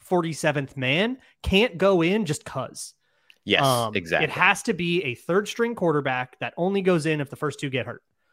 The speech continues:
Speaker 1: You can't bench. You can't say, "So-and-so is a quote unquote quarterback, but we're gonna put him in, like, Taysom Hill style." Can't do any of that stuff.
Speaker 2: <laughs>
Speaker 1: He has to be an emergency quarterback and an emergency quarterback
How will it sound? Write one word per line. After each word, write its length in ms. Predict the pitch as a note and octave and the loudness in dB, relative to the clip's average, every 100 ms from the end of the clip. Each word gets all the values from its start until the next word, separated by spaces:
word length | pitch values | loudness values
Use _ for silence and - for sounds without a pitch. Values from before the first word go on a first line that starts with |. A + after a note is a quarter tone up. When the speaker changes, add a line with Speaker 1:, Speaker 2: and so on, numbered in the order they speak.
| _ | _
Speaker 1:
You 80 | - | 0
can't 220 | D#3 C#3 | 0 4
bench. 400 | G3+ G#3+ G#3 - | 4 4 2 -6
You 80 | C#3 | -6
can't 320 | - D3+ C#3 - _ _ | -2 -2 -2 -6 _ _
say, 540 | - - D3 D3 C#3+ - | -8 0 2 2 -2 -8
"So-and-so 460 | - F3+ E3 E3+ D#3 | -4 -2 -2 -2 -4
is 120 | C3+ | -4
a 40 | |
quote 160 | C#3 D#3+ | -2 -2
unquote 220 | C#3 C3 - | -2 -8 2
quarterback, 640 | G#3 G3+ G3+ F#3+ F3+ - | 4 6 6 4 4 0
but 140 | C#3+ B2+ | -6 -4
we're 80 | C#3 | -6
gonna 120 | C3 | -6
put 180 | - D3 | -4 -4
him 120 | C#3 | -4
in, 160 | C#3 | -6
like, 140 | B2+ - | -6 -6
Taysom 300 | F3 - A#2+ | -6 -6 -2
Hill 160 | G3 | -2
style." 640 | G3+ - F#3 F#3 F#3 F3+ - _ _ - | 0 2 4 4 2 0 -6 _ _ 0
Can't 180 | G#3+ G#3+ | 2 4
do 140 | F#3+ | 2
any 140 | E3+ | 2
of 40 | E3 | 4
that 180 | D3+ - | 2 2
stuff. 260 | D3 C#3 | -2 -2
Speaker 2:
<laughs> 280 | C3 - B2+ | -4 -6 -8
Speaker 1:
He 100 | D3+ | -4
has 300 | - F3+ E3 | 2 2 2
to 120 | - | -2
be 360 | C#3+ D#3 D3 C#3+ | -2 -2 -2 -2
an 120 | D#3 | -6
emergency 640 | B2+ B2 D3 D#3+ F3+ - F3+ | -10 -2 0 2 0 -2 -6
quarterback 480 | - D3+ C#3+ C#3 - | -2 -2 0 0 -2
and 80 | B2+ | -8
an 80 | A#2+ | -10
emergency 640 | A2+ B2 B2+ C3 - C3 | -8 -6 -4 -4 -6 -8
quarterback 640 | - B2+ B2 A2+ G#2+ | -8 -10 -8 -8 -10